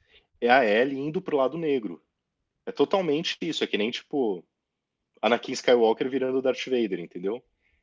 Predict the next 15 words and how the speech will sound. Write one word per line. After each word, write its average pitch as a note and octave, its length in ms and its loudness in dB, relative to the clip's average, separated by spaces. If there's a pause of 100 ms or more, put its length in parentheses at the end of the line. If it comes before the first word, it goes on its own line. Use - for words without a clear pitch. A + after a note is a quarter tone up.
(120)
Ela G#2 160 6
fica A2+ 240 0
tão C3+ 180 0
consumida C3 640 -2
pela A2+ 180 2
vingança A2+ 720 -6 (800)
que C3 520 -2 (200)
ela A2 1040 4
se - 180 -4
torna C3 480 2
pior C3 440 4
do D3+ 80 -6
que - 120 -8
a C#3 240 0
Abby. G2 240 -6